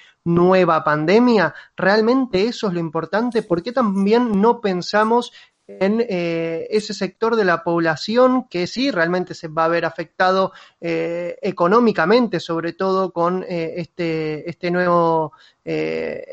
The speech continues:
estas nuevas medidas restrictivas y cómo el Estado, eh, va a poder ayudar a esas personas que realmente van a buscarse el mango, salen a la calle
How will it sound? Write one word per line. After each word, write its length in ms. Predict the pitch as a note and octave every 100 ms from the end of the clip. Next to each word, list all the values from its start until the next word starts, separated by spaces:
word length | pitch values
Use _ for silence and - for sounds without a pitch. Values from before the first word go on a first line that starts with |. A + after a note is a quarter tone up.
| A#2 F#3
estas 260 | G3+ F#3 F3
nuevas 240 | G#3 F3+
medidas 340 | F3 F#3 F#3
restrictivas 680 | E3+ - E3 - A#3 B3 G#3+ -
y 80 | F3 -
cómo 280 | A#3 A#3+ G#3
el 60 |
Estado, 580 | - - A3 G#3+ A#3 A#3 - - _
eh, 400 | F3 E3+ E3+ E3
va 800 | F3 D#3+ F#3+ G3 G3 F#3 E3 D#3
a 100 | D#3 -
poder 500 | E3+ G3+ G#3 G3+ _ -
ayudar 520 | D#3 - F3 G#3+ G#3+
a 60 | F3+
esas 200 | G3+ F#3+
personas 400 | F3 E3 G#3 G3+
que 140 | F#3
realmente 580 | F3+ E3+ F#3 G3+ G3+ F#3+
van 240 | D#3+ F3+
a 60 | F#3
buscarse 880 | F3 - - F#3+ G3 G3+ - G3 G3 F#3
el 260 | E3 D#3+
mango, 480 | F3 A3+ F#3+ F#3 F#3
salen 360 | - F3 F3+ E3+
a 60 |
la 160 | D#3+ D#3+
calle 480 | G3+ G3 - A3+